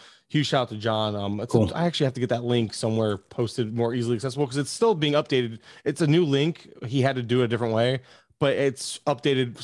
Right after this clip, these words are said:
Speaker 1: for, has, so it has all of twenty twenty-two going on, on it. And
Speaker 2: Yep.
Speaker 1: yes, it ha-, it pretty much has all the information I cover daily in my written notes. But you mentioned who's, who's, who's platooning, who's falling in a platoon, who's leaving a platoon. And what I add to my notes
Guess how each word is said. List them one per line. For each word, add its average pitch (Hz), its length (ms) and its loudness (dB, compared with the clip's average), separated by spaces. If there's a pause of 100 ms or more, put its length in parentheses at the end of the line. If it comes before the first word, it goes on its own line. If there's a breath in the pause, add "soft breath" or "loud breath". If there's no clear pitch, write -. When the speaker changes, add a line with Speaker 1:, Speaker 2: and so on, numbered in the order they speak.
(100)
Speaker 1:
for, 139 200 0
has, 127 180 0
so 139 120 -2
it 127 40 4
has 120 120 0
all 120 160 2
of 113 80 -4
twenty 131 180 0
twenty-two 120 720 -2
going 113 240 2
on, 104 220 0
on 101 180 -2
it. 98 140 -6 (260 loud breath)
And - 100 6
Speaker 2:
Yep. 147 80 8
Speaker 1:
yes, 123 260 0
it 135 100 -6
ha-, 147 80 0
it 156 180 0
pretty 247 160 0
much 220 160 0
has 156 320 0
all 151 80 2
the 151 80 0
information 131 560 0
I 135 180 -2
cover 131 400 -2
daily 120 300 2
in 123 60 2
my 113 60 4
written 117 360 0
notes. 135 400 0 (360 loud breath)
But 151 120 0
you 147 80 4
mentioned 123 440 0
who's, 147 280 0 (140)
who's, 151 280 -2 (100)
who's 180 200 -2
platooning, 165 400 0
who's 143 160 2
falling 165 260 0
in 151 120 0
a 139 40 0
platoon, 110 360 -4
who's 107 200 0
leaving 170 280 2
a 123 80 2
platoon. - 560 -10 (420 loud breath)
And 147 240 2
what 156 120 4
I - 20 2
add 180 220 0
to 185 60 0
my 170 120 4
notes 156 480 -2